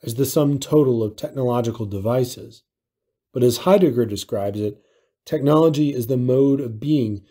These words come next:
which allows us to produce technological devices, a gaze which sees the world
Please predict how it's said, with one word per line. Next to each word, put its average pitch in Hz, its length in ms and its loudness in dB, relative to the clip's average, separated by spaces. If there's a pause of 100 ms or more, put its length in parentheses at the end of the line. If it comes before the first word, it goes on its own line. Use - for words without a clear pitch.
(180)
which 135 160 -6
allows 139 360 2
us 151 160 0
to 135 120 -6
produce 135 500 -2
technological 120 680 -4
devices, 120 680 -2 (540)
a 127 60 -10
gaze 139 480 2 (300)
which 135 260 -6
sees 185 300 2
the 143 100 2
world 120 380 2